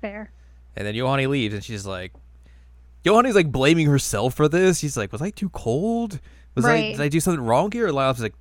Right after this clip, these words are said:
Speaker 2: "No, you're just, she's acting like you used to. It's, that's just somehow, the, the reason you couldn't say anything to her is because you understand how she feels, and you've
Speaker 1: <laughs>
Speaker 2: been through that, so you kind of are like, 'Mm, yeah,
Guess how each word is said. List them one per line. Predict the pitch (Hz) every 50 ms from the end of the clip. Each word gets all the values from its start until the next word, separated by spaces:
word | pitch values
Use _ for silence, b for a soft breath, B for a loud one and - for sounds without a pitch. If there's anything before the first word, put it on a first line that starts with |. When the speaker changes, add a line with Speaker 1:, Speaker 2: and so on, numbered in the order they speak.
| 123 117
Speaker 2:
"No, | 117 110 135 165 156 123 -
you're | - 127 123 143
just, | 143 147 143 - - -
she's | 147 143 143
acting | 143 151 156 180 175
like | 170 147 120
you | 117 131 160 185 160 110 104 107
used | 110 113 107 - -
to. | - 113 110 104 104 113
It's, | 110 - - - - - b b b b b -
that's | - - 123 -
just | 143 -
somehow, | - 156 151 143 139 143 143 143 147 139 - -
the, | 131 127 123 147 -
the | 147 131 135 147
reason | 160 190 202 190 190
you | 175 175
couldn't | - 185 180 156
say | 135 - 165 175
anything | 170 151 135 135 117 110
to | - 123
her | 120 117
is | 117
because | 113 110 131 120 110 104 110
you | 139 -
understand | 139 143 151 131 143 - - - 147 143 123
how | 139 143 131
she | 123 - 147 127
feels, | 120 139 170 170 113 98 92 104 123 117 - B B B B 175 180
and | 226 262
you've | 131 - -
Speaker 1:
<laughs> | - 359
Speaker 2:
been | - 160 185 190 175
through | - - 120 110 104
that, | 98 92 87 85 98 -
so | - - 107 104 101 101
you | 104 107 113 110
kind | 135 131 120
of | 117 110 107
are | 104
like, | 101 98 95 98
'Mm, | 113 147 160 151 139 135 123
yeah, | 123 135 143 135